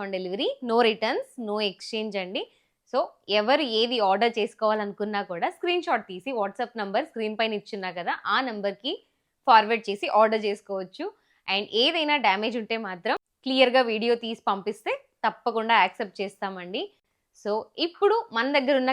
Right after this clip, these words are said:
కలెక్షన్ one by one అయితే చూపించేస్తాను, అన్నీ కూడా ప్యూర్ కాటన్స్‌లో.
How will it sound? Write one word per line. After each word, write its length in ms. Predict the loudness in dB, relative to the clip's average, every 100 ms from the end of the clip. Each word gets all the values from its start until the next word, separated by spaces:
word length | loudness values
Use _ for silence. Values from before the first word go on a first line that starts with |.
| 2
కలెక్షన్ 360 | 0 0 -4 6 6
one 140 | 6 4
by 80 | 2 4
one 120 | 0 -2
అయితే 140 | -4 -4
చూపించేస్తాను, 640 | -6 -8 -8 -8 -8 -8 -4 -2
అన్నీ 280 | -2 -2 -4 -4
కూడా 160 | -4 -4
ప్యూర్ 260 | -2 -2 0
కాటన్స్‌లో. 460 | -2 -2 -8 -12